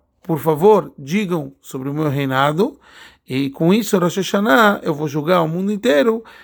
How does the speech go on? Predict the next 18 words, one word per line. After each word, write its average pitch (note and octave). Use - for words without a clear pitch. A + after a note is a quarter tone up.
e F#3
eu G3+
vou F#3
me F#3
tornar E3
rei, G3+
et E3+
cetera, A3
eu F3+
vou F3
julgar F3+
todo F3+
mundo G3
como F3
vai D#3+
ter D#3+
que D3+
ser." A#2+